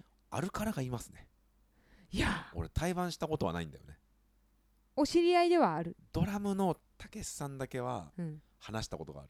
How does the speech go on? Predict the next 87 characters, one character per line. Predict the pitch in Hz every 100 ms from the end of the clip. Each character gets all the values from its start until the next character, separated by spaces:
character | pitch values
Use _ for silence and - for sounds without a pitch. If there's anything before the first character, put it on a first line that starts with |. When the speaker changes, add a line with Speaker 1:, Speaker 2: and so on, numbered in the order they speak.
| _
Speaker 1:
ド | 90
ラ | 90
ム | 85
の | 87
イ |
ベ | 80
ン | 73
ト |
で。 |
Speaker 2:
あ、 | 80
そ |
う |
や |
な。 | 73 _ _ _ _ _ _ _ -
Speaker 1:
で |
も | 73
対 | 117 127
バ |
ン | 127
し |
た | 117
こ | 104
と | 85
な | 73
い |
か | 73
ら。 | 73 76 - - - -
Speaker 2:
ど | 262 370
う |
な | 233
る | 190
ん | 185
や | 165
ろ | 151
ね。 | 139 147 147 147 151 139
Speaker 1:
ど | 185
う |
い | 240
う | 240
感 | - 180
じ | 226
に |
な | 240
る？ | 190 139
マ | 185
ジ | 190 104 _ _ -
Speaker 2:
読 | 302 302
め | 427 523 339
へ |
ん。 | 185 156 _ _ _ _ -
Speaker 1:
今 | 143 196
ま | 226
で | 311
に | 185
な | 185
い |
ぐ | 175
ら | 160
い |
ミ | 98 113
ッ | 135
ク | 113
ス | -
さ | 90
れ | 85
て |
る | 240
イ | 233
ベ |
ン |
ト | 247
だ | 214
か |
ら、 |
Speaker 2:
う |
ん | 208
う |
ん |
う | 202
ん。 |
Speaker 1:
超 | 160
楽 | - 95
し | 95
み |
だ | 71
よ | 78
ね。 | 76